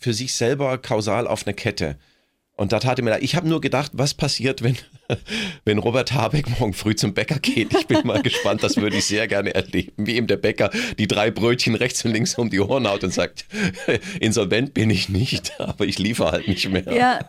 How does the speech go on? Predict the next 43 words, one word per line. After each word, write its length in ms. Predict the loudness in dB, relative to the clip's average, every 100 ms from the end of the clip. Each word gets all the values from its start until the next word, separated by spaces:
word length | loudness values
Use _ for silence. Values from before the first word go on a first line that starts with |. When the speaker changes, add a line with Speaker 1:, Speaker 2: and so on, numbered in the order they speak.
| -4
Speaker 2:
äh, 200 | 0 2 4
ganz 220 | 2 2
schön. 300 | 2 2 0 -4 -2 4
Also 160 | 6
das, 220 | 8 8
Speaker 1:
Äh. 140 | 6 6
Speaker 2:
wir, 160 | 4 2 -4 -6 -4 0 2 4
das 160 | 4 4
war 100 | 6
jetzt 200 | 4 4
gerade 200 | 2 4
nur 140 | 4
ein 60 | 4
Ausschnitt, 360 | 2 2 2 2
das 120 | 4
ging 160 | 4
ja 80 | 4
noch 100 | 6
eine 140 | 6 6
Weile 280 | 4 4
weiter, 340 | 2 2 2 2
ne, 160 | 2
als 200 | 2 0
er 80 | 0
bei 280 | 2 2 2
Frau 220 | 2 2
Maischberger 580 | 2 2 2 2 2 2
saß 340 | 2 2 0
und, 320 | -2 0 0 -2
ähm, 260 | -2 -2 -2 -2
die, 180 | 0
diese 160 | 2 2
Frage 400 | 4 4 4 6
nach 140 | 4 4
der 140 | 2
In-, 140 | 2
Insolvenz 720 | 0 0 2 4 4 4 2 0
oder 180 | 0
potenziellen 560 | 2 2 2 2 2 2
Insolvenzwelle 720 | 2 2 2 2 2 2 0
be-, 160 | 0 0
beantworten 540 | 0 2 2 2 2
sollte. 240 | 2 2